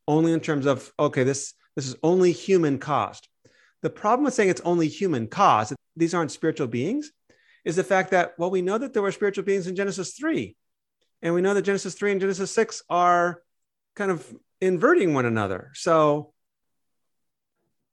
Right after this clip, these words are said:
the second option is the sons of God are kings,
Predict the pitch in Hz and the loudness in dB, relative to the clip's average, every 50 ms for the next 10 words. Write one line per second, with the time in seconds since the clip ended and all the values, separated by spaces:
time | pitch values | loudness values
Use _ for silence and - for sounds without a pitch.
0 | _ _ _ _ _ _ _ _ _ - 170 - - 254 262 262 269 214 170 139 | _ _ _ _ _ _ _ _ _ -2 -2 0 2 2 2 4 4 4 4 4
1 | 127 - - 131 120 113 131 139 135 143 - - 202 196 185 202 175 156 165 151 | 2 0 -4 -4 -4 -4 -4 -4 -6 -8 -6 -4 -2 -2 -2 -2 -2 0 2 2
2 | 139 143 147 - - 151 131 127 127 - - - - 196 165 123 104 92 92 87 | 2 2 2 0 -2 -2 -2 -2 -4 -6 -6 -2 0 0 0 0 -2 -6 -10 -14
3 | - - - - - | -16 -18 -18 -18 -20